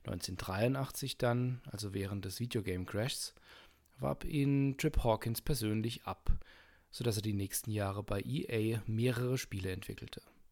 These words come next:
Von siebenundachtzig bis achtundachtzig arbeitete er als Chef der Entertainment-Sparte für Broderband.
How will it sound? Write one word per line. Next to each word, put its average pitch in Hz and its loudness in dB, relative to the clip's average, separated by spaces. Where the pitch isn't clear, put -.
Von 85 -4
siebenundachtzig 117 2
bis - 2
achtundachtzig - -4
arbeitete 107 0
er 101 0
als 117 -2
Chef - -2
der - -4
Entertainment-Sparte 104 0
für 131 0
Broderband. - -4